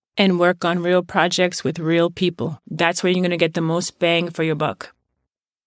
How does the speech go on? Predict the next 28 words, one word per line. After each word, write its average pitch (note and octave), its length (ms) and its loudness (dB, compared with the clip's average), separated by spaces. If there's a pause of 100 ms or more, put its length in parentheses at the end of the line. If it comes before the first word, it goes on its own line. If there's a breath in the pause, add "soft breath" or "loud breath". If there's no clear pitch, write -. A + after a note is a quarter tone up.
(160)
And F3 160 -10
finally, F3 560 0 (420)
if F#3+ 140 -4
you A#3 80 2
wanna D#4 140 0
specialize, G3 800 0
let's F3 180 -4
say E3+ 300 0
in E3 80 -4
U E3+ 200 0
X D#3+ 240 -2
research G#3+ 720 0
or E3 140 -6
accessibility, G3+ 1000 -2 (440)
look A#3 220 2
to C#4 100 2
see G#3+ 220 -2
if G3+ 100 -2
the F3 100 -2
program F#3+ 520 2
has E3+ 300 0
specific F#3 540 -4
training F3+ 520 0
and D#3 120 -2
lessons F3 460 -2
tailored E3+ 420 0
to F3+ 120 -4
that D#3+ 340 0